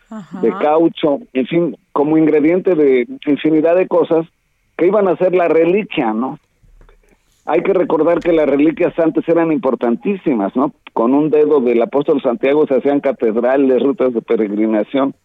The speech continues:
Speaker 2: y aquí traían a los dioses completos, ¿no? Bueno, a, a, a sus ancestros convertidos en dioses. Entonces siempre habíamos buscado a, si había algún lugar donde se realizara eso, ¿no? Cómo transformaban a los cuerpos, porque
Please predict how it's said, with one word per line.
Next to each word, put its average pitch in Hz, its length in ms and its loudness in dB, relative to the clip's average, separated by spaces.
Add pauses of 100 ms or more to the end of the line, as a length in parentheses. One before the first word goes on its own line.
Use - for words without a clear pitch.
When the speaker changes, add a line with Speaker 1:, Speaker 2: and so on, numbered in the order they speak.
(480)
Speaker 2:
y 143 140 2
aquí 180 240 0
traían 175 420 2
a 135 200 0
los 120 180 0
dioses 151 320 0
completos, 123 600 -2
¿no? 131 140 0
Bueno, 127 300 0
a, 110 80 0 (200)
a, 107 120 -2 (200)
a 110 60 -2
sus - 200 -4
ancestros 147 540 -2
convertidos 113 600 -2
en 120 140 -2
dioses. 135 420 0 (760)
Entonces 185 280 -2
siempre 208 240 0
habíamos 196 340 0
buscado 175 520 0
a, 156 100 0 (160)
si 151 80 0
había 156 160 2
algún 170 280 2
lugar 165 320 2
donde 156 260 0
se 131 120 -2
realizara 139 560 0
eso, 156 320 0
¿no? 127 180 -4
Cómo 147 520 -2 (580)
transformaban 139 880 0 (160)
a 123 140 -2
los 131 180 0
cuerpos, 220 440 0
porque 165 420 0